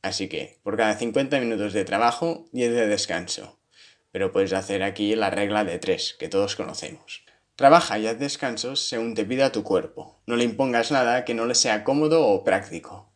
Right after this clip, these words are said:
Al descansar, no descanses con dispositivos tecnológicos, sino que sal a que te dé el aire y puedas descansar realmente tu vista y tu cerebro.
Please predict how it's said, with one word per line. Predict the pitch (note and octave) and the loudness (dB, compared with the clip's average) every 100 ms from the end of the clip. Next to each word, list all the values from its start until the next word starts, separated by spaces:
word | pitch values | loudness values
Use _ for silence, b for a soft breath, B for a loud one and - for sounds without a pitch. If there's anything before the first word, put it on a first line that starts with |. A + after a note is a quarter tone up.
| b b b b b b _ _ _ - | b b b b b b _ _ _ -4
Al | A2 | -2
descansar, | G#2 - G#2 A#2+ C#3 D#3 - | -2 -2 -2 2 2 0 -4
no | A2+ B2 | -6 -2
descanses | C3+ - C3 C#3+ D3+ | -2 -2 -2 -2 -2
con | B2 A2 | -2 -4
dispositivos | G#2+ - - G2+ G2+ B2+ D3+ - | -6 -8 -8 -6 -4 0 -2 -2
tecnológicos, | A#2+ G2+ G2 A2 G#2+ F2+ D#2 E2 - - | -4 -4 -2 -2 -2 -10 -12 -12 -14 -12
sino | - A#2 G#2 | -6 -4 -2
que | - | 0
sal | D3 | 2
a | D3 | 2
que | B2+ | 0
te | A2 | 2
dé | A2 | 2
el | A#2+ | 4
aire | A#2+ G#2+ A2+ - | 2 0 -2 -4
y | - A2 | -6 0
puedas | A#2 A#2 A#2 A#2+ | 4 4 4 -2
descansar | B2+ - B2+ A2 G#2+ - | -6 -4 -2 2 2 0
realmente | A#2+ A2+ A#2 A2 G2+ G2 A2 | -4 0 0 0 -2 -2 -2
tu | G#2+ | 0
vista | G#2 G#2+ B2 | 0 2 0
y | A2+ | 0
tu | G2+ | -4
cerebro. | F#2 G2 F#2 E2+ - | -6 -4 -2 -6 -10